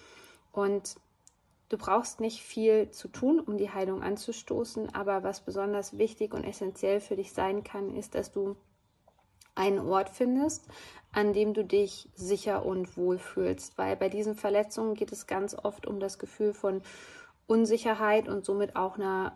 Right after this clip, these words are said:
extremen Belastung für unser Nervensystem, die durchaus auch nochmal aktiv werden kann jetzt gerade. Nur weil es in der Vergangenheit liegt, bedeutet das nicht, dass es jetzt keine Rolle mehr spielt. Ganz im Gegenteil, es kann sein, dass dir das Universum Situationen präsentiert, wo du einfach an diese Zeit erinnert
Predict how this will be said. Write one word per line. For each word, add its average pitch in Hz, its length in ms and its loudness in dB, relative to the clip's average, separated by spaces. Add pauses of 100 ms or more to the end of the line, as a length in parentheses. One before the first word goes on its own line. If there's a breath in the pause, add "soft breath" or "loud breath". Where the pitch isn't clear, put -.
(120)
extremen - 540 4
Belastung 196 560 2
für 208 240 2
unser 190 380 0
Nervensystem, 226 1000 0
die 208 140 -2
durchaus 196 560 0
auch - 160 -6
nochmal 180 300 -4
aktiv - 500 4
werden - 280 -4
kann 175 220 -6
jetzt 175 240 -6
gerade. 180 380 -2
Nur 202 220 0
weil 196 120 4
es 202 140 0
in 196 100 -2
der 190 120 -2
Vergangenheit 208 760 0
liegt, 214 320 -2 (440 loud breath)
bedeutet 196 480 0
das 190 160 -8
nicht, 208 240 0
dass 196 100 -4
es 185 140 -8
jetzt 185 200 -4
keine 190 220 -2
Rolle 190 300 0
mehr 226 160 2
spielt. 233 400 2
Ganz 190 240 -4
im 196 100 -6
Gegenteil, 202 640 0
es 202 80 -6
kann 190 220 -6
sein, 180 220 -2
dass 190 180 -8
dir 190 100 -4
das 190 160 -4
Universum 196 640 0
Situationen 220 600 0
präsentiert, 196 680 -4
wo 196 40 2
du 190 100 0
einfach 190 340 -4
an 196 140 -4
diese 190 260 -2
Zeit 190 280 0
erinnert 214 520 0